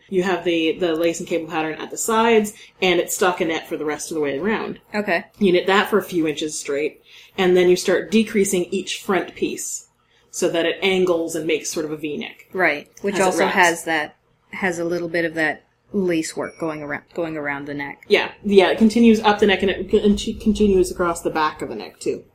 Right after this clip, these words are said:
Speaker 2: That looks very flattering.
Speaker 1: Yes, that's what I was thinking.
Speaker 2: It is by Allison Green and published in Allison Green Will Knit Design.
Speaker 1: And it's really pretty,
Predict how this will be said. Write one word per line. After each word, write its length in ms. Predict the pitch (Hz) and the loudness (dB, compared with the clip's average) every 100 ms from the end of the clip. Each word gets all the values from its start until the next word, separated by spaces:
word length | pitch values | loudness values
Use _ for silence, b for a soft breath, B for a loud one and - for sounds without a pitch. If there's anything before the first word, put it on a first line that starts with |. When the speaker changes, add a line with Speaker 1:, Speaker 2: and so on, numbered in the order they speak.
| _ | _
Speaker 2:
That 180 | 330 262 | 0 0
looks 220 | 359 - | -2 0
very 180 | 202 170 | 2 2
flattering. 540 | - 214 240 135 151 - | 0 -4 -4 -6 -8 -4
Speaker 1:
Yes, 640 | 180 175 220 311 320 302 | 2 6 6 6 4 2
that's 180 | 247 240 | 0 0
what 80 | 240 | 6
I 60 | |
was 120 | 233 233 | 6 6
thinking. 360 | 269 240 180 - b b - | 0 0 -4 -8 b b 2
Speaker 2:
It 100 | 220 | 2
is 140 | 214 | 4
by 160 | 202 190 | 4 6
Allison 560 | 202 233 262 277 254 | 6 4 2 2 2
Green 420 | 208 214 220 262 | 4 4 4 0
and 340 | 320 - 196 196 | 0 0 -2 -4
published 540 | - 220 240 240 - | -6 -4 -2 -4 -6
in 260 | 190 190 185 - | -6 -4 -6 -2
Allison 460 | 202 220 214 226 208 | -2 0 -2 -2 0
Green 400 | 190 190 190 - | 0 0 -2 -4
Will 320 | 190 180 190 185 | -2 2 2 2
Knit 260 | 180 - | -2 -4
Design. 480 | - 170 160 143 80 - _ | -6 -6 -4 -4 -6 -16 _
Speaker 1:
And 500 | 220 208 208 208 202 214 | 6 8 8 8 8 6
it's 200 | 208 196 | 4 4
really 300 | 220 269 262 | 0 2 2
pretty, 420 | 202 151 175 | 2 0 -4